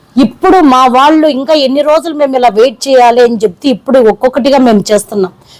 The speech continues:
మీలాగా మేము దౌర్జన్యం చేసే వాళ్ళం కాదని ఈ సందర్భంగా మేము తెలియజేసుకుంటున్నాం.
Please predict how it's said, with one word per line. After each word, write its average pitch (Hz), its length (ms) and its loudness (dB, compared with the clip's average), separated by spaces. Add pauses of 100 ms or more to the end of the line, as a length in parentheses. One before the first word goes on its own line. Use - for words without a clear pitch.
(120)
మీలాగా 320 520 2
మేము 302 300 2
దౌర్జన్యం 269 600 -2
చేసే 247 200 -2
వాళ్ళం 226 360 -2 (100)
కాదని 254 460 0 (400)
ఈ 220 100 2
సందర్భంగా 220 600 -2
మేము 202 200 2
తెలియజేసుకుంటున్నాం. 196 960 -2